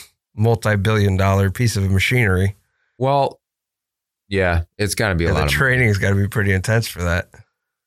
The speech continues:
Speaker 2: I don't, you
Speaker 1: But,
Speaker 2: know.
Speaker 1: uh, so I did like, let's talk about other people in it.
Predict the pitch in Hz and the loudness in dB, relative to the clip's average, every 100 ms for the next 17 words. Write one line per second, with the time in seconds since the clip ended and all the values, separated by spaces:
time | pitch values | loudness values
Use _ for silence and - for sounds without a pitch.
0 | _ _ _ _ _ _ 170 190 180 143 | _ _ _ _ _ _ 0 2 2 -2
1 | - 98 87 85 85 92 - _ _ _ | -4 -2 0 0 -2 -4 -10 _ _ _
2 | - 151 151 151 185 175 147 139 143 - | -2 0 0 0 0 2 0 0 -2 -10
3 | - _ _ _ _ _ 135 120 120 113 | -20 _ _ _ _ _ -2 0 2 0
4 | 107 123 110 98 98 110 | 0 -4 -2 -2 0 -2